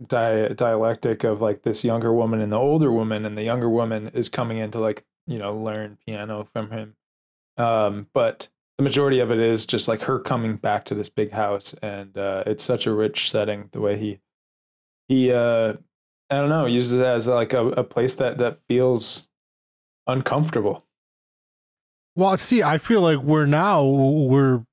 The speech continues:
Speaker 2: missing what the mystery of this movie is, 'cause, I mean, I guess you could say it's about how his second wife died, but that's not really what he's leading you along with in this movie.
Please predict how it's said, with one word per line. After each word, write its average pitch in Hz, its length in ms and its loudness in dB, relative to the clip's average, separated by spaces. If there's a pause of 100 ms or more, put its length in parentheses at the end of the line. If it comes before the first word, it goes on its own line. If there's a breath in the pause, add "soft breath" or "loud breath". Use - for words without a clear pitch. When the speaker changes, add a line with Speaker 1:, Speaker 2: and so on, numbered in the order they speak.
(180)
Speaker 2:
missing 147 500 2
what 131 200 2
the 135 100 2
mystery 143 460 2
of 131 80 2
this 131 200 2
movie 135 340 4
is, 156 220 2
'cause, 123 280 -6 (100)
I 139 120 0
mean, 127 280 0 (520)
I 143 100 0
guess 160 260 2
you 208 60 2
could 151 160 2
say 139 200 2
it's 123 120 0
about 127 300 4
how 131 300 2
his 117 260 2
second 139 380 0
wife 143 280 2
died, 117 260 0
but 120 60 2
that's 139 240 2
not 156 200 4
really 120 420 2
what 131 320 0 (480)
he's 139 240 2
leading 143 320 4
you 123 100 6
along 131 340 4
with 110 240 -2
in 110 120 -2
this 107 180 -4
movie. 117 380 0